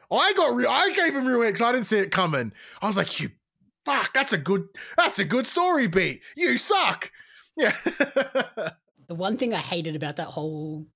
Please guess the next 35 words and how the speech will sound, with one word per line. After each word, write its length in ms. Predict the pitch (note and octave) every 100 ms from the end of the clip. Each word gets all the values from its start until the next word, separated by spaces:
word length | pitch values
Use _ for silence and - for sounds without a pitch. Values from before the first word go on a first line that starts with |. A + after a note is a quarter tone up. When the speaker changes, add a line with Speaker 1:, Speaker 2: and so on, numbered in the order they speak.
| _ _ -
Speaker 2:
final 440 | - E3 D#3 D#3
match 400 | C#3+ C#3 - -
was 560 | D3 C3+ C3 C3 - - - _ _ _ _ _
in 140 | F#3 F3+
the 80 | D#3+
lead 260 | D#3+ E3
up, 200 | E3 E3
he's 160 | - D3
practicing, 540 | - D#3+ - D3 D3
like, 180 | D3 C3 _ _
trying 220 | - C#3 D3
to 60 |
become 300 | C#3 C3+ C#3+
a 60 | C#3
high 280 | D3 C3 C#3
flyer 460 | - C3 C3 C3+
again, 320 | C3+ C3+ C3
and 100 | C3
his 260 | B2+ B2 - _ -
ghost 340 | C3 B2 -
dad 240 | A#2+ C3+ A#2+
is 100 | A#2+
being 200 | A#2 B2+
like, 180 | B2 - _ _ _ _
"That's 160 | C3 -
not 220 | F#3+ G#3
you, 260 | G#3 G3 F#3+
don't 300 | - - -
do 180 | F#3
it, 220 | G3 - -
don't 220 | C#3 C3
do 180 | F#3 G3+
it." 180 | F#3+ -
And 160 | D3 D3
then 380 | C#3+ C3+ C3+